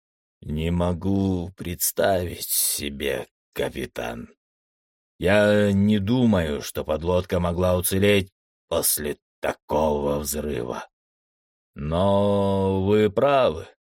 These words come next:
капитан. Осторожность требует выяснения источника этих радиопередач. Вы, безусловно, правы, капитан.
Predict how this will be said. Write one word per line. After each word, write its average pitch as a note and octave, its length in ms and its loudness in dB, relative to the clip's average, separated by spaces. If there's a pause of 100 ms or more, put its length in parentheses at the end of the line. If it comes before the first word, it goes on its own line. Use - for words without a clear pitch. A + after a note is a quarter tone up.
(140)
капитан. B1 520 -10 (800)
Осторожность A2+ 680 4
требует A2 480 2
выяснения G#2+ 720 0
источника F#2 640 -4
этих E2 340 -6
радиопередач. D2+ 1040 -6 (640)
Вы, A2 180 4
безусловно, A#2+ 880 2 (140)
правы, E2+ 520 0
капитан. - 560 -12